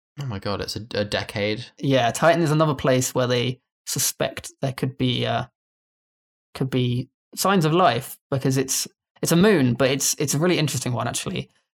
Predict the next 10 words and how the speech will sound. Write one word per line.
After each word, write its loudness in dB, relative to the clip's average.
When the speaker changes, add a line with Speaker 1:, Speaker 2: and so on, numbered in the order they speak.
Speaker 2:
As 2
a, 0
as 2
a 2
moon, 4
it's, -2
it's -4
got -2
liquid 2
oceans, 0